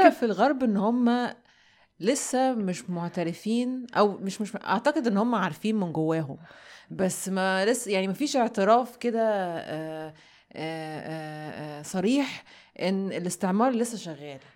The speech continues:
Speaker 1: آه.
Speaker 2: ده، ده هو، ده هو ده اللي بيحرق دمي. يعني فكرة إن هما لا، يعني يقعدوا كده يمثلوا ويقولوا في حاجة
Speaker 1: صح.
Speaker 2: كده كلها فارغة. لا، اعترفوا إن انتوا الاستعمار لسه شغال، وإن انتوا سارقين حاجاتنا،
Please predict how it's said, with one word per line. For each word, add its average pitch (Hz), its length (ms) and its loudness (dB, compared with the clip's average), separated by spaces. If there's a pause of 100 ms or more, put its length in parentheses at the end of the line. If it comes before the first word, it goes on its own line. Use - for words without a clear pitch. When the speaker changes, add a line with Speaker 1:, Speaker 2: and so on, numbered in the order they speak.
(120)
Speaker 1:
آه. 247 200 -12
Speaker 2:
ده، 233 180 6
ده 233 140 2
هو، 285 200 8
ده 269 220 8
هو 277 120 8
ده 311 80 8
اللي 311 120 6
بيحرق 254 340 2
دمي. 180 480 0
يعني 170 400 -6 (380)
فكرة 269 380 0
إن 214 120 0
هما 262 360 2
لا، 254 360 0
يعني 214 380 -2 (220)
يقعدوا 233 380 6
كده 269 160 4
يمثلوا 247 560 4
ويقولوا 247 360 6
في - 100 -2 (260)
حاجة 247 400 6
Speaker 1:
صح. - 120 2
Speaker 2:
كده 262 180 6
كلها 226 380 6
فارغة. 247 460 6 (280)
لا، 349 100 10
اعترفوا 330 800 4
إن 285 140 4
انتوا 330 280 2
الاستعمار 269 540 4
لسه 294 220 4
شغال، 247 580 6
وإن 226 200 6
انتوا 269 160 -2
سارقين 254 320 2
حاجاتنا، 277 560 2